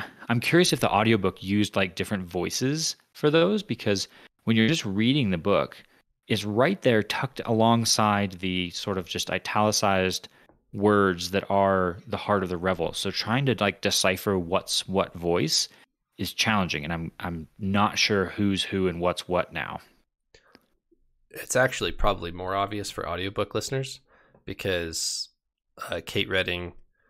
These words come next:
Speaker 2: changes her voice for,
Speaker 1: Okay.
Speaker 2: for the new, that new voice that you're talking about. So let's back up a little bit. Once she gets t-, once she gets through the tiers and gets to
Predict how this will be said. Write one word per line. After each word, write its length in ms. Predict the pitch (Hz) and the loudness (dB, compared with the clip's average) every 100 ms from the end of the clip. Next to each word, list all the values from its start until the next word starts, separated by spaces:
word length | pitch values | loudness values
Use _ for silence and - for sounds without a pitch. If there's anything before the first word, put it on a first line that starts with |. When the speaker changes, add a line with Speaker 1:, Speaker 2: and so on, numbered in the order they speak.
| _ _ _ _ _ _ _ _ _ _ _ _ - | _ _ _ _ _ _ _ _ _ _ _ _ -4
Speaker 2:
changes 360 | 117 92 90 | -2 -2 -6
her 100 | - | -8
voice 420 | 85 87 - - - _ _ _ - | -6 -6 -6 -12 -14 _ _ _ -14
for, 340 | - 85 69 | -6 -2 0
Speaker 1:
Okay. 220 | 67 65 - - - | 0 -4 -6 -20 -12
Speaker 2:
for 280 | - 92 | -4 -4
the 120 | 87 85 | -4 -6
new, 440 | 85 82 80 82 _ _ - | -6 -8 -10 -12 _ _ -6
that 180 | 87 78 | -6 -6
new 160 | 82 | -8
voice 280 | 87 87 - | -6 -6 -4
that 80 | - | -6
you're 80 | - | -2
talking 280 | 87 82 | -2 -2
about. 260 | 82 76 73 | -6 -6 -4
So 320 | - 95 85 - - - _ _ - - | -2 -2 -4 -10 -20 -20 _ _ -20 -20
let's 180 | - 117 | -12 0
back 200 | 143 143 | 2 4
up 100 | 151 | 4
a 40 | 131 | 2
little 260 | 113 101 | 2 2
bit. 160 | 101 98 | 2 0
Once 160 | 110 | 4
she 180 | - 131 | 2 2
gets 220 | 127 120 - - | -2 -4 -6 -10
t-, 160 | - - _ _ | -10 -10 _ _
once 140 | 120 120 | -6 -4
she 120 | 127 | 0
gets 220 | 123 - | 0 0
through 260 | - 113 110 | -2 -2 0
the 80 | |
tiers 460 | 104 - 95 92 87 | -2 -2 0 0 -4
and 160 | 104 101 | -6 -4
gets 280 | 101 - - | -4 -4 -6
to 560 | - 110 104 104 107 | -2 0 2 0 -4